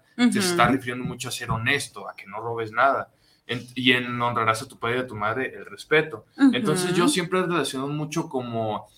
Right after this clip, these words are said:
Speaker 1: la mayoría de, de los diez mandamientos con, con los valores. Y, y siento yo que sí pueden ser reglas para la religión católica, pero también yo lo relaciono mucho con los valores.
Speaker 2: Ok, ¿y qué opinas de ellos?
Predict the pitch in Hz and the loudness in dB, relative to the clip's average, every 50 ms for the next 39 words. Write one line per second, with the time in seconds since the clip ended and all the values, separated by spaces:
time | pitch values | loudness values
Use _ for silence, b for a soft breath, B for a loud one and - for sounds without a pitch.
0 | b b b - 123 123 120 123 123 120 120 117 120 120 123 135 147 147 131 - | b b b -2 -2 0 0 0 0 -2 0 2 2 2 4 4 2 2 2 -2
1 | 113 123 123 120 117 113 107 113 117 123 131 135 135 127 113 113 110 110 110 135 | -4 -6 -6 -4 -4 -6 -6 -6 -8 -4 -4 -4 -2 -2 -2 -2 -4 -6 -4 -6
2 | 135 135 - - 110 104 95 _ _ - 107 104 104 104 101 - 101 107 120 147 | -6 -6 -6 -12 -12 -12 -12 _ _ -16 -14 -12 -12 -12 -10 -6 -6 -2 0 2
3 | 165 147 120 - - - _ 113 113 113 113 110 123 120 117 127 - 147 151 151 | 2 2 0 -4 -8 -18 _ -20 -16 -14 -12 -12 -12 -14 -12 -10 -6 -6 -2 0
4 | 175 170 175 165 - 180 180 - 160 156 156 156 - 160 156 156 156 156 156 151 | 0 0 0 0 -2 -4 -6 -4 -6 -6 -8 -6 -4 -2 0 0 0 -2 -2 -2
5 | 135 135 - - 139 143 143 143 143 143 156 170 190 185 - - _ _ _ _ | -4 -4 -8 -10 -4 0 4 4 4 4 4 2 2 0 -4 -12 _ _ _ _
6 | _ _ _ _ _ _ _ - 127 123 117 113 110 113 107 110 107 104 107 107 | _ _ _ _ _ _ _ 4 4 6 6 6 4 6 6 6 6 4 4 2
7 | 110 110 107 107 120 127 127 - 139 135 - 143 139 139 143 139 - 160 160 - | 0 -4 -6 -8 -8 -8 -6 -4 -4 -2 0 0 -2 -2 -2 -2 -2 -4 -4 -4
8 | - - 117 113 110 107 104 - - 110 110 113 113 117 120 123 123 123 120 117 | -2 0 0 0 0 -2 -4 -4 -4 -4 -4 -4 -6 -4 -4 -4 -2 -2 -4 -4
9 | 113 110 107 - - 113 113 113 113 - 113 - 110 104 101 95 95 98 98 95 | -4 -8 -8 -8 -10 -14 -16 -16 -16 -16 -18 -18 -16 -16 -16 -16 -14 -16 -16 -14
10 | 95 92 - - - - _ _ _ _ _ _ _ _ _ b b b b 240 | -14 -16 -16 -18 -20 -20 _ _ _ _ _ _ _ _ _ b b b b 0
11 | 254 254 294 294 285 294 294 294 294 294 285 269 269 277 269 269 269 294 311 285 | 4 6 8 8 8 8 6 4 6 6 8 8 8 8 6 6 4 4 4 2
12 | 277 - - - _ | -2 -6 -8 -14 _